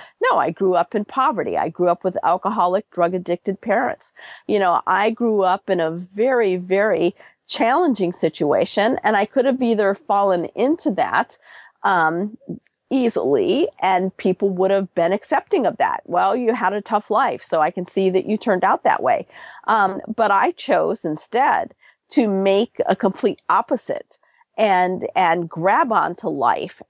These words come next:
and, and live my life to the best of my ability, to the most positive aspect that I could, and look at the lessons that my parents gave me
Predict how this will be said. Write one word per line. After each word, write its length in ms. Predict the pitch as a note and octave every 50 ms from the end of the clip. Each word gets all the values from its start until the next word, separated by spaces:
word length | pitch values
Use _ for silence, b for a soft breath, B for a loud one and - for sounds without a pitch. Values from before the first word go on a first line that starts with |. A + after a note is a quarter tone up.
| -
and, 420 | G3+ G#3 F#3+ F3+ F3+ F#3 F3+ E3 - -
and 440 | - F#3 F3 F3 F3 E3+ E3 F3 F3+
live 180 | G3+ A#3 C#4+ -
my 240 | B3+ A#3+ G3+ E3+ E3
life 480 | E3 D3+ D3+ C#3+ C3+ C#3 D#3 - - _
to 120 | - F3+
the 120 | D3+ D3+ D#3
best 400 | D#3+ - F#3 F#3+ A#3+ - - -
of 120 | A3 -
my 160 | F3+ D#3 D#3
ability, 520 | D3+ - - D3+ D3 C#3+ C3 B2 C3+ C#3+ E3+
to 160 | - - F#3 E3
the 100 | D#3+ D3+
most 320 | E3 E3 D#3+ D#3+ - -
positive 480 | - - F#3 G#3+ C#4 - C#4 G#3 F3 -
aspect 560 | A#2+ G2 - - - - - - - - _
that 140 | E3 D#3 D3+
I 140 | C3 D3
could, 440 | E3+ - - F#3 C3+ G2 G2 F3 G#3+ B B B B B B B B B
and 560 | - G#3+ G#3 G3 F#3 F#3 F#3 F#3 F#3 F#3+ F#3+ - - F3+ - -
look 600 | F#3 F#3 G3+ G3 F3+ - _ - A#3 C#4 - - -
at 380 | - F3+ E3+ D#3+ E3+ D#3+ - -
the 100 | F3 D#3+
lessons 680 | D#3 D#3+ F#3 A#3+ C4+ - - G#3 E3+ E3 E3+ - -
that 160 | - - -
my 140 | - C3+ A#2+
parents 520 | - - - C4 D4 C#4+ C4+ G3+ F#3+ -
gave 400 | - - F#3 F#3 A#3+ D4 E4 -
me 380 | - F3 C#3+ - - E2 - B